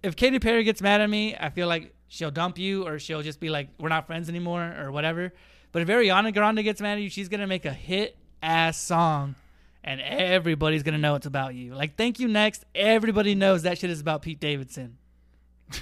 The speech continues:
Speaker 2: She, like, specifically <laughs> says their
Speaker 1: Yeah,
Speaker 2: names, dude.
Speaker 1: she, like, straight calls you out. Her and Taylor Swift will call you the fuck out in a song.
Speaker 2: It wasn't just Pete, though. She called out, like, four or five exes. <laughs>
Speaker 1: Yeah, dude,
Speaker 2: Goddamn.
Speaker 1: fucking no, dude. Like,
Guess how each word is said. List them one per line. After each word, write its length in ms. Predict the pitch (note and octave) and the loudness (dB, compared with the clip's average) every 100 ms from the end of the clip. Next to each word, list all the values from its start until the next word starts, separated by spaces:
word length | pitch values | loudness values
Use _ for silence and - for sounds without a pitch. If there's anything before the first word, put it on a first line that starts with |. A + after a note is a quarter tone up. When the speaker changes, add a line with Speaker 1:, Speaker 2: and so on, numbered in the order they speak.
| - | -12
Speaker 2:
She, 260 | F3+ - A#3 | -6 -2 2
like, 220 | A3+ A#3+ | 4 2
specifically 720 | F#3 F#3+ - G#3 A#3 G#3+ A3+ | 0 -4 -2 -2 -2 -2 -4
<laughs> 0 | |
says 400 | F#3+ C#4 A#3+ A3 | -2 -2 0 0
their 200 | F#3+ G3+ | 0 0
Speaker 1:
Yeah, 280 | G#3+ B3 B3+ | 6 8 8
Speaker 2:
names, 240 | G3 F#3 E3+ | 6 -4 -6
dude. 140 | D#3+ | -2
Speaker 1:
she, 120 | A3+ | 4
like, 280 | C4+ C4+ A3 - | 10 10 8 -4
straight 480 | - - A#3+ B3 A#3 | -6 6 8 8 8
calls 220 | A3+ G#3+ | 6 6
you 80 | G#3+ | 2
out. 120 | F#3 | 6
Her 100 | C#4 | 4
and 140 | D4+ | 4
Taylor 240 | B3+ C4 G#3+ | 2 2 4
Swift 240 | A#3+ A#3 | 2 0
will 60 | F3 | -2
call 260 | - A3 | 2 4
you 140 | G#3+ G#3 | 4 0
the 100 | E3+ | -2
fuck 280 | - G3 - | 2 2 4
out 160 | F3 F3+ | 4 4
in 80 | |
a 40 | E3+ | 0
song. 260 | E3+ F3 G3+ | 0 4 6
Speaker 2:
It 60 | |
wasn't 360 | B3+ D4+ D4 G#3+ | 6 4 2 2
just 340 | B3+ B3+ - | 2 0 -2
Pete, 340 | - B3+ C4 F3+ | 2 4 4 2
though. 340 | G3 F#3 F3+ | 2 4 2
She 160 | F3 F#3 | -2 -6
called 320 | A3 A3+ A3+ | 0 2 4
out, 160 | A3+ | 4
like, 220 | G#3 E3+ E3+ | 2 0 -2
four 280 | - G3+ | -4 -2
or 60 | F#3+ | -2
five 320 | - F#3+ F3+ | -2 -2 0
exes. 840 | F#3 G3 - - B3+ A#3 A3+ A#3 F#3+ | 0 0 -2 2 4 6 6 2 0
<laughs> 20 | |
Speaker 1:
Yeah, 240 | F#3+ G3+ | 2 2
dude, 100 | C#3 G3 | 2 0
Speaker 2:
Goddamn. 140 | F#3 | 2
Speaker 1:
fucking 300 | G3+ G3 F#3 | 0 2 0
no, 260 | G3 F#3+ D3+ | 2 2 2
dude. 260 | D#3 E3 | -2 -2
Like, 200 | E3 D3+ | -2 -4